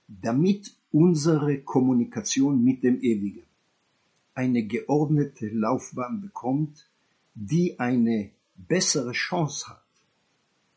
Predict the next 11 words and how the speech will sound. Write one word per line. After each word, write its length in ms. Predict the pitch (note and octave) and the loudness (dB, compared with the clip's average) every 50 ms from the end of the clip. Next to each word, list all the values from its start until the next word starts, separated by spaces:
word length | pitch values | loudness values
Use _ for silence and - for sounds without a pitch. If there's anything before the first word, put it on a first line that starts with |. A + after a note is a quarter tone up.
| _ - | _ -2
erhört 640 | A#2+ A2+ F#2+ - - - - D#3 D#3+ C#3+ - - | 0 0 0 -2 -4 0 2 2 2 2 0 -2
zu 240 | - - - A2+ F#2+ | -6 -8 -6 -6 -6
werden, 520 | G#2 G#2+ G2+ G2+ G#2 G#2+ C3+ G3 F#3 - _ _ _ _ _ _ _ _ _ _ _ - _ _ _ - A2 G2 | -4 -6 -6 -6 -8 -8 -8 -8 -10 -12 _ _ _ _ _ _ _ _ _ _ _ -20 _ _ _ -20 -12 -8
gab 420 | - C#3 E3 G3 G3+ G3+ - C3 | -4 -2 0 0 0 -2 -4 -2
der 240 | A#2 B2+ A#2+ - - | 0 0 2 2 4
Ewige 600 | C#3+ D#3+ D#3 D3 E3 D3 B2+ D3+ E3 F#3 F#3 - - G2 | 4 4 4 4 2 0 2 0 0 0 -2 -6 -2 0
dem 160 | A#2 A2+ G#2 | 2 2 2
Volk 440 | G2+ - - - F#3 F3+ F3+ - - | 0 -2 -2 2 2 2 2 0 -6
Israel 720 | - D3 C3 - - - A#2 A2+ A2 A2 G#2+ G#2+ D3+ D#3 - _ _ _ _ _ _ _ _ - | -6 -4 -4 -4 -4 -6 -8 -8 -10 -10 -10 -12 -12 -16 -20 _ _ _ _ _ _ _ _ 0
eine 220 | D3 D3+ D#3+ C#3 | 2 4 4 4
Gebrauchsanleitung, 1200 | - D#3+ C#3 - - D3 C#3+ C#3+ - - - A#2 A2 G#2 G2+ G2 F#2 G2+ - - A2+ A#2+ F3+ - | 2 0 0 2 2 2 2 0 -2 -8 -6 -4 -4 -4 -4 -4 -6 -8 -10 -10 -10 -10 -10 -10